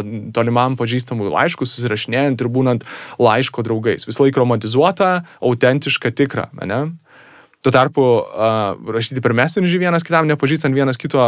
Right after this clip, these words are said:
žinutes, tai jau kažkokia yra žemesnė <laughs> draugystės forma, kuri gali būti iškreipta, netikra, neautentiška. Nors daugelis dalykų atsitinka, kad, e, nu, mes pagal savo pasaulėžiūrą legitimizuojam tam tikras komunikacijos formas, nuvertinam kitas. Nors šiaip atrodytų,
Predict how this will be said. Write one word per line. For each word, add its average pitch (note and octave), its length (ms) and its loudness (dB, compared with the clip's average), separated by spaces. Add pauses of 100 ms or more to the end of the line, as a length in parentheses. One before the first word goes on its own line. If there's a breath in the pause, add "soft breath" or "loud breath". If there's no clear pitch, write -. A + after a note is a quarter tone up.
(160)
žinutes, B2 480 -2
tai B2 140 2
jau B2 80 4 (100)
kažkokia A#2 400 -2
yra A2+ 140 4 (240)
žemesnė B2 580 2 (140)
<laughs> D3+ 160 2
draugystės C#3+ 580 2
forma, C3 300 0
kuri B2+ 180 -2
gali A#2 240 4
būti B2 160 -4
iškreipta, A#2+ 540 -2 (320 loud breath)
netikra, A#2+ 420 0
neautentiška. A2 640 -4 (400 loud breath)
Nors A#2 160 4
daugelis B2+ 320 4
dalykų B2+ 240 2
atsitinka, B2+ 460 0
kad, A2 260 -2
e, A2 140 2 (160)
nu, A#2+ 180 2
mes A#2+ 240 2 (320)
pagal C3 240 2
savo B2+ 300 4
pasaulėžiūrą C3+ 580 2
legitimizuojam A#2 560 -2
tam G#2+ 80 -4
tikras A2 240 -6
komunikacijos C3+ 460 -2
formas, A#2 320 0
nuvertinam A2+ 400 -2
kitas. - 240 -8
Nors A2 100 -4
šiaip C3+ 240 0
atrodytų, A#2+ 400 0